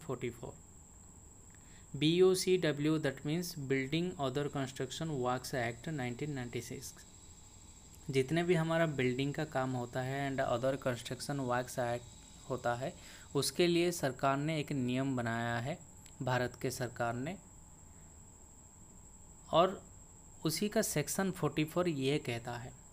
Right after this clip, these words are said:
क्या कहता है दोस्तों? ना employer का ये responsible होना है, किस चीज़ के लिए? ना provide करने के लिए, किस चीज़ की? ना एक constant and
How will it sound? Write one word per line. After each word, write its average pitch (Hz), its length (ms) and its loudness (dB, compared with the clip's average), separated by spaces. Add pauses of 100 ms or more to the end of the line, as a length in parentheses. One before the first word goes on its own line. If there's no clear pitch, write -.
(140)
क्या 135 160 0
कहता 135 280 -2
है 143 100 0
दोस्तों? 135 420 -2 (500)
ना 175 180 -2 (100)
employer 196 720 6
का 214 220 4
ये 202 260 6
responsible 160 960 2
होना 139 520 2
है, 120 320 0 (380)
किस - 280 0
चीज़ 185 260 2
के 196 120 4
लिए? 147 320 6 (640)
ना 180 100 4
provide 160 800 6
करने 135 360 4
के 131 120 -2
लिए, 117 320 -2 (280)
किस 180 240 2
चीज़ 170 280 4
की? 120 220 -6 (420)
ना 170 220 2
एक 156 160 0 (280)
constant 170 680 4
and 196 220 0